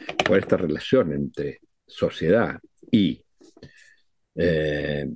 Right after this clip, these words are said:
y deporte, eh, muchas veces el, eh, el deporte es visto, eh, en el traslado a la sociedad solamente en su aspecto de competencia.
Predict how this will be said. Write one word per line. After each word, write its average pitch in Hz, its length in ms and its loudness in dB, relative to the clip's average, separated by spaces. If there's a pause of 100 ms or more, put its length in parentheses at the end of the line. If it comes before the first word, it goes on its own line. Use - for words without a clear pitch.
y 85 360 4
deporte, 80 760 2 (400)
eh, 80 520 2
muchas 110 380 2
veces 90 500 2
el, 76 520 2
eh, 71 760 -4 (880)
el 78 160 -2
deporte 101 640 2 (220)
es 95 300 2
visto, 110 640 0 (680)
eh, 76 640 0 (760)
en 90 80 0
el 76 300 -2 (140)
traslado 82 1000 2 (600)
a 87 160 2
la 73 200 -2
sociedad - 500 0
solamente 160 400 4
en 180 60 2
su 131 60 4
aspecto - 260 2
de 113 80 4
competencia. 73 840 0